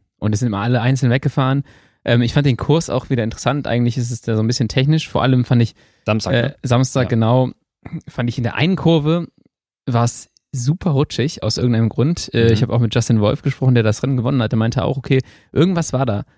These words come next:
Speaker 2: Ja.
Speaker 1: Ähm, weil mir ist da ein paar Mal so leichtes Hinterrad weggegangen.
Speaker 2: Ja.
Speaker 1: Interessant war auch in der, äh, Zielausgangskurve,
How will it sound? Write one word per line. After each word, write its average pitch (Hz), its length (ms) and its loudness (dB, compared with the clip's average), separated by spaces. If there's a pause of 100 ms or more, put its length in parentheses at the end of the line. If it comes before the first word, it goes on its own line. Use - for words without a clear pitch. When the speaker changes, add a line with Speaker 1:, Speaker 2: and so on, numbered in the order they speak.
(120)
Speaker 2:
Ja. - 180 0
Speaker 1:
Ähm, 120 320 0
weil 117 380 2
mir 127 200 0
ist 151 120 -2
da 147 40 0
ein 135 40 -2
paar 139 140 -2
Mal 143 100 0
so 127 80 2
leichtes 117 360 -2
Hinterrad 127 340 -2
weggegangen. 123 400 -6
Speaker 2:
Ja. 104 220 -4 (640)
Speaker 1:
Interessant 131 420 0
war 127 100 2
auch 127 140 0
in 127 100 4
der, 117 240 2 (440)
äh, 113 180 2
Zielausgangskurve, 135 840 0